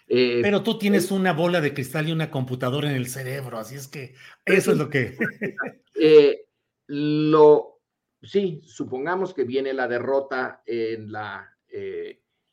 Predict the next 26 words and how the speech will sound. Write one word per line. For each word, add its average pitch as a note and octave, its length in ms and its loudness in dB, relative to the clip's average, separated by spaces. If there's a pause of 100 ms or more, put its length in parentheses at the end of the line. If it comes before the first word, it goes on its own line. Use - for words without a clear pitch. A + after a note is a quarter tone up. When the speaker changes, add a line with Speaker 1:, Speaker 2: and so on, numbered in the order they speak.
(140)
Speaker 1:
reforma A#2 560 -6
petrolera. D#3 640 -2 (280)
Ahí F#3 640 2
Andrés D3 440 0
Manuel E3 640 -2 (400)
López D3+ 240 -2
Obrador D3+ 540 -2
puede D#3+ 560 -2 (840)
señalar, C3 800 -4 (920)
"No D3+ 240 2
es F#3 120 4
mi A3 140 -2
culpa, E3+ 640 -6
yo C#3 320 2
hice F3 500 -2
todo F#3+ 480 4
el F#3+ 120 0
esfuerzo F3 1040 -4
que C3 320 -2
es E3 280 0
posible D3 680 -6
sin A2+ 460 -10
uso D3+ 360 -6
de A#2 100 -6
la F#2+ 140 -10
fuerza C3+ 580 -8